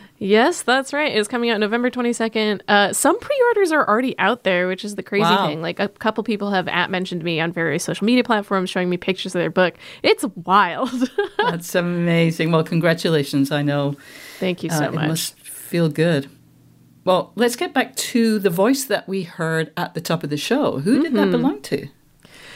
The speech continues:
Speaker 1: So this week I talked to three people, actually. I talked to Dai Tsutsumi, uh, Robert Kondo, and Sarah Sampson, the geniuses behind the new series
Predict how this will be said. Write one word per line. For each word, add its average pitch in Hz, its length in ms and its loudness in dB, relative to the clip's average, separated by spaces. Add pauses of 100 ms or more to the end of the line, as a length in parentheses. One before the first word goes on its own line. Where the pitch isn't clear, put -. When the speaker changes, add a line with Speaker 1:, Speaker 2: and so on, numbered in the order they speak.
(100)
Speaker 1:
So 311 340 4
this 285 280 2
week 480 180 2
I 311 120 2
talked 269 380 -2
to 233 180 0
three 269 300 2
people, 170 400 -2
actually. 160 520 -2
I 185 120 0
talked 190 360 -2
to 180 220 0
Dai 190 220 2
Tsutsumi, 196 880 0
uh, 165 240 0
Robert 202 320 2
Kondo, 190 460 2
and 180 260 -2
Sarah 175 260 -2
Sampson, 233 600 -2
the 185 120 2
geniuses 202 440 2
behind 180 320 0
the 165 60 -2
new 190 220 2
series 180 480 2